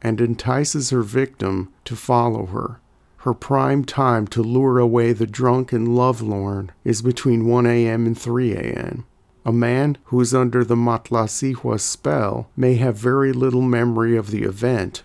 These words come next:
and often snaps out of his trance state if he walks into something or stumbles.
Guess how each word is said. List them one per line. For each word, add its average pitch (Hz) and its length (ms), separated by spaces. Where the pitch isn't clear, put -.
and 104 140
often 120 480
snaps 120 560
out 131 240
of 110 140
his 107 200
trance 131 480
state - 540
if 123 180
he 131 120
walks 117 420
into 117 260
something 110 640
or 101 160
stumbles. - 880